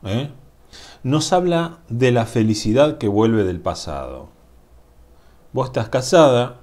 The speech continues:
y hay una felicidad que vuelve del pasado, creo que puede ser bien un hombre,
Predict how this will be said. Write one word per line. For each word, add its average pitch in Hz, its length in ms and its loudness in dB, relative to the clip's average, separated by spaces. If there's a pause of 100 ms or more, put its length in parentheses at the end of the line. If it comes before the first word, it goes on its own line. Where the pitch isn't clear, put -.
(1200)
y 120 100 0
hay 135 120 2
una 104 220 0
felicidad 107 840 0
que 85 140 -8
vuelve 98 320 -2
del 85 120 -6
pasado, 98 680 0 (440)
creo 113 220 -2
que 85 80 -6
puede 85 220 -6
ser 85 200 -10
bien 90 220 -6
un 87 140 -6
hombre, 76 500 -6